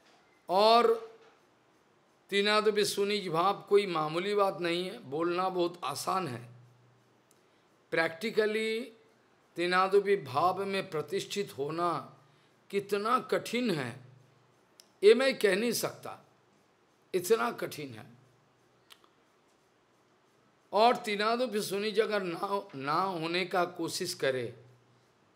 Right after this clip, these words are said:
सिर्फ ड्राई, ड्राई फिलॉसफी को अपनाने का कोशिश करे, तो इसमें कोई फायदा नहीं है, उतने सत्यानाश हो जाएगा, इसमें सत्यानाश हो जाएगा, कुछ नहीं होगा।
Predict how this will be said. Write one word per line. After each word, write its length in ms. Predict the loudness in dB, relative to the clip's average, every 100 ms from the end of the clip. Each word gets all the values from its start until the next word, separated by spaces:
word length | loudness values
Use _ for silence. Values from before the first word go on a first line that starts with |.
| _ _ _ _ _ _ _
सिर्फ 440 | 0 8 8 6
ड्राई, 340 | 4 6 6 2
ड्राई 340 | 2 2 2
फिलॉसफी 600 | 0 0 0 0 -2 -2
को 120 | -2
अपनाने 500 | 0 0 -2 -4 -4
का 100 | -4
कोशिश 400 | -4 -6 -4 -4
करे, 420 | -2 -4 -4 -8 -16 -20 _ _ _ _ _ _ _ _ _ _ 0
तो 80 | 4
इसमें 340 | 4 4 2
कोई 160 | 2 0
फायदा 420 | 2 2 2 0
नहीं 280 | -2 -4 -6
है, 180 | -6 -6
उतने 300 | -8 -6 -6
सत्यानाश 680 | -4 -6 -6 -4 -4 -2
हो 120 | -2
जाएगा, 340 | -2 -4 -10 -20 -20 _ _ _ _ _ _ _ _ _ _ _ _ _ _ -6
इसमें 360 | -4 0 0 0
सत्यानाश 600 | 0 -2 -2 0 0 0
हो 120 | -2
जाएगा, 340 | -4 -6 -10 -16 -10
कुछ 200 | -4 -2
नहीं 180 | 0 -2
होगा। 300 | -4 -8